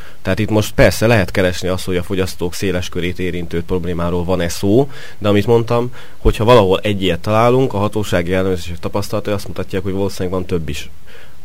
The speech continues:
Lehet, lehet ezzel sakkozni és jogászkodni, én is jogász vagyok, és ismerem ennek a, ö, részletekbe menő problematikáját, de, de, ö, nem biztos, hogy mindig kell keresni. Természetesen, amikor a hatóság valamit közzétesz és nevén nevez, akkor kell keresni azt, hogy ez tényleg olyan szintű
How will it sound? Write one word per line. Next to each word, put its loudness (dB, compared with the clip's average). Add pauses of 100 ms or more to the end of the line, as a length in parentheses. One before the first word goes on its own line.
Lehet, 4
lehet 4
ezzel 2
sakkozni -2
és -2
jogászkodni, -2
én 2
is -2
jogász -2
vagyok, -4
és -4
ismerem -2
ennek -2
a, -2
ö, -2 (500)
részletekbe 0
menő -2
problematikáját, -2
de, 2 (320)
de, -2
ö, 0 (140)
nem 2
biztos, -4
hogy -4
mindig -4
kell -4
keresni. -4 (140)
Természetesen, 0
amikor 0
a 6
hatóság 0
valamit 0
közzétesz 2
és -4
nevén 0
nevez, 2
akkor 0
kell 2
keresni -2
azt, -2
hogy -2
ez -2
tényleg 0
olyan 0
szintű -4